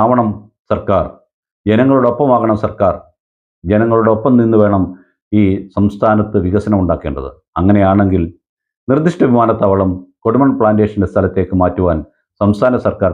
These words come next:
തയ്യാറാകുമെന്ന് നമുക്ക്, ഏഹ്, വിശ്വസിക്കാം. എല്ലാം ഒരു വിശ്വാസം മാത്രമാണ്. ശുഭാപ്തി വിശ്വാസം സർക്കാരിന്റെ കാര്യത്തിൽ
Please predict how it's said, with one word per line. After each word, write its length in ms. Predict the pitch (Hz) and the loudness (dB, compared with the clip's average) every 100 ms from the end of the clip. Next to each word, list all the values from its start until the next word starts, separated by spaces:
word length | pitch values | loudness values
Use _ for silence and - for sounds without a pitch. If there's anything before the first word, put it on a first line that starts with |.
| 95 | 2
തയ്യാറാകുമെന്ന് 600 | 98 104 95 90 90 90 | 2 2 2 0 -2 -2
നമുക്ക്, 280 | 85 82 87 78 - _ _ _ _ _ - | -2 -4 -6 -6 -12 _ _ _ _ _ -4
ഏഹ്, 280 | 82 80 78 | 0 2 2
വിശ്വസിക്കാം. 560 | 82 107 101 82 92 85 - _ _ - | 2 0 -2 -2 -2 -2 -8 _ _ -4
എല്ലാം 340 | 87 98 98 90 - 92 | 0 2 0 -2 -6 -4
ഒരു 100 | 87 | -2
വിശ്വാസം 420 | 90 - 113 110 104 | -2 0 -2 0 0
മാത്രമാണ്. 440 | 92 - 87 78 78 _ _ _ - | 0 0 0 -2 -4 _ _ _ -4
ശുഭാപ്തി 420 | 113 123 120 123 | 0 2 0 0
വിശ്വാസം 460 | 110 107 98 87 87 85 | -2 0 -2 -2 -4 -4
സർക്കാരിന്റെ 460 | 95 - 107 101 95 | -4 0 0 2 0
കാര്യത്തിൽ 400 | 90 87 - | 0 -2 -4